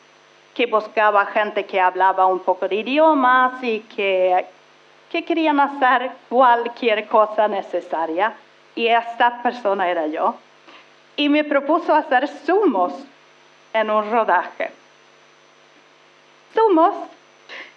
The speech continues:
Pero yo pensé que era una oportunidad, una oportunidad de ver cómo funcionaba el mundo de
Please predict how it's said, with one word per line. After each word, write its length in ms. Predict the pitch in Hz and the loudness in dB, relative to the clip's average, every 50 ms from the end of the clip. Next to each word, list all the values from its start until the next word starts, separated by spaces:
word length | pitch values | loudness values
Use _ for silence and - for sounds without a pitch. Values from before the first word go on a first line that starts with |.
| _ _ _ _ | _ _ _ _
Pero 160 | - 370 370 370 | 0 2 2 4
yo 280 | 330 339 370 - 349 | 6 6 6 6 6
pensé 580 | - 480 403 359 381 381 392 381 403 403 392 403 - | 4 2 2 2 0 0 0 2 2 2 0 -2 -2
que 140 | - 370 | 2 2
era 120 | 349 359 370 | 4 4 4
una 600 | 392 392 381 370 349 311 294 294 294 - - - | 4 4 4 4 4 4 4 2 2 0 0 0
oportunidad, 1040 | 349 330 320 - 294 269 262 - 302 277 285 311 320 381 403 339 262 320 302 220 - - | 0 0 0 0 -4 -4 -2 -2 0 0 2 2 2 4 4 4 2 2 0 -2 0 0
una 200 | 302 294 311 302 | 2 2 2 2
oportunidad 720 | 294 294 294 285 294 311 285 302 302 285 311 339 370 349 349 320 - | 2 0 0 0 0 0 0 0 2 2 4 4 4 4 2 0 0
de 140 | 240 277 | 0 -2
ver 280 | 269 277 294 320 339 320 - | 0 2 2 0 0 -2 -2
cómo 220 | 339 330 302 285 | 0 2 2 0
funcionaba 1160 | 277 302 - 269 269 262 - - - 277 262 269 277 330 415 427 349 247 220 196 190 - - - - | 0 0 -2 -2 -2 -2 -4 -4 -2 0 0 2 2 4 4 4 4 4 2 2 0 0 -4 -4 -2
el 220 | - 247 247 262 | -2 -2 0 0
mundo 560 | 247 247 262 262 247 247 247 240 226 226 226 | 0 0 2 2 0 0 0 2 2 2 2
de 160 | 226 220 220 | 2 0 -2